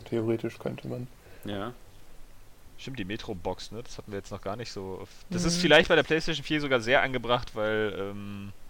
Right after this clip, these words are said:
Speaker 3: na, PlayStation-Spiele an sich, das ist vielleicht ein bisschen doof eigentlich, das so, so mit in, äh, reinzunehmen, die Betrachtung, aber, äh, also selbst auf der PlayStation drei gab's kein Metro zwanzig dreiunddreißig, ne?
Speaker 2: Mhm.
Speaker 3: So, und wenn man jetzt vielleicht davon ausgeht, was ja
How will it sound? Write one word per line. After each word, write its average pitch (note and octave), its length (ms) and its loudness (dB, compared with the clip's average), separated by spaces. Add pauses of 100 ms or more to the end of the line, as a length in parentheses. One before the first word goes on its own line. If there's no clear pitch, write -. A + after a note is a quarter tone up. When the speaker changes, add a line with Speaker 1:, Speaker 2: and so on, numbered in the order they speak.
(560)
Speaker 3:
na, G#2+ 140 2 (180)
PlayStation-Spiele C#3 800 6
an A2 160 2
sich, C#3 160 -2
das A2+ 160 -10
ist A#2 100 -6
vielleicht G#2 260 2
ein G2+ 40 -8
bisschen G2+ 560 -6
doof A2 200 -6
eigentlich, A2+ 220 -4
das - 160 -8
so, A2 280 -4
so G2+ 180 -8
mit G2+ 180 -6
in, G2 300 -10
äh, F#2+ 580 -8
reinzunehmen, G#2 440 -6
die G#2 60 -4
Betrachtung, G2+ 520 -6
aber, F#2+ 400 -2
äh, - 420 -12
also G#2+ 220 -4
selbst A#2 260 2
auf - 60 -2
der B2+ 80 6
PlayStation B2+ 420 6
drei A#2 140 8
gab's B2 240 6
kein A#2 160 2
Metro A#2+ 220 -2
zwanzig A#2+ 280 -2
dreiunddreißig, G#2 580 6
ne? G2+ 120 -4 (480)
Speaker 2:
Mhm. A2+ 360 -4
Speaker 3:
So, F#2+ 260 -2
und G2 140 -4
wenn G2+ 80 2
man G#2 120 2
jetzt G#2 280 -2
vielleicht G#2+ 300 4
davon A#2+ 160 -4
ausgeht, G#2+ 320 -2
was F#2 140 -6
ja F#2 80 -6